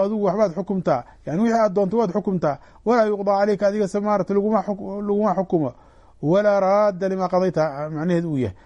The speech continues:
Macnaha, wixii aad xukunta lama celin karo. Xukunkaadan wax ka daba imaan kara ma jiraan. "Innahu," sha'nigu iyo arrinku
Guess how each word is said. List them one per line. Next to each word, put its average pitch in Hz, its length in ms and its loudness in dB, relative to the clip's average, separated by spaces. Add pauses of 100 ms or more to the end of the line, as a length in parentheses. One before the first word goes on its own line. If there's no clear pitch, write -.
(140)
Macnaha, 170 220 -2
wixii 196 160 2
aad 165 80 -4
xukunta 185 260 -2
lama 208 220 0
celin 202 240 0
karo. 151 240 0 (200)
Xukunkaadan 208 480 0
wax 165 120 -8
ka 208 80 -6
daba 208 160 -2
imaan 196 220 -2
kara 185 200 0
ma 196 140 2
jiraan. 190 320 0 (300)
"Innahu," 202 920 0 (200)
sha'nigu 208 480 -2
iyo 214 120 0
arrinku 196 260 -2